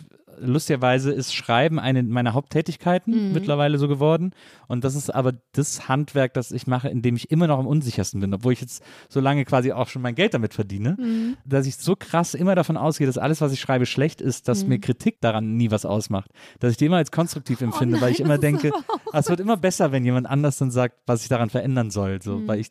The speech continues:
Speaker 1: dem nie traue. Das ist
Speaker 2: Ja.
Speaker 1: super weird. Ich habe auch, wenn ich Kolumnen geschrieben habe, ich hab immer mal wieder Kolumnen für
Speaker 2: Ja.
Speaker 1: irgendwelche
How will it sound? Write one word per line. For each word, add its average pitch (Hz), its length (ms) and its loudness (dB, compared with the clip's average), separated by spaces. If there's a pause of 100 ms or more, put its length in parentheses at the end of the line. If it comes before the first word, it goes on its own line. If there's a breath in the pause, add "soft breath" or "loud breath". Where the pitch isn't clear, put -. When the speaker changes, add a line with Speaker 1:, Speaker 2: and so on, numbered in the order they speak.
(100)
Speaker 1:
dem 131 300 0
nie 147 120 2
traue. 127 540 -2
Das 123 100 -12
ist 120 60 -6
Speaker 2:
Ja. 220 180 -4
Speaker 1:
super 156 300 -4
weird. 151 220 -6 (180 loud breath)
Ich - 60 -8
habe 165 100 0
auch, 156 140 -2
wenn 135 240 -6
ich 131 160 -6
Kolumnen 175 400 2
geschrieben 113 280 -4
habe, 110 180 0
ich - 100 -16
hab - 120 -10
immer 135 120 2
mal 123 120 2
wieder 127 180 2
Kolumnen 131 360 -2
für 131 100 -4
Speaker 2:
Ja. 104 60 -2
Speaker 1:
irgendwelche 110 380 -2